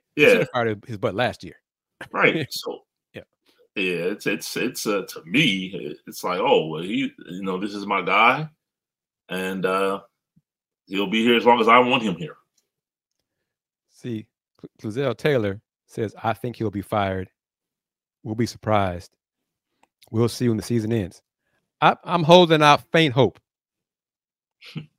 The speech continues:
Speaker 1: And they can spin it, you know, spin it on a lesser cent way that Texas A, Texas A and M did. We just believe that the program is stuck and it's time to go in a new direction. Let's say it like that.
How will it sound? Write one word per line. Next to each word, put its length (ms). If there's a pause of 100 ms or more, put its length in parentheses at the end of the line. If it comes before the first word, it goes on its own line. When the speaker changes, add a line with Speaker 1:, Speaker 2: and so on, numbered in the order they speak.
(220)
Speaker 1:
And 140
they 140
can 160
spin 360
it, 120 (1600)
you 80
know, 80
spin 300
it 160 (340)
on 140
a 60
lesser 280
cent 320 (240)
way 200
that 160 (200)
Texas 300
A, 100 (100)
Texas 220
A 40
and 80
M 120
did. 220 (1700)
We 220
just 240
believe 480 (180)
that 460 (920)
the 40
program 460
is 100
stuck 480 (640)
and 120
it's 120
time 220
to 80
go 160
in 80
a 40
new 100
direction. 420 (240)
Let's 100
say 160
it 40
like 200
that. 140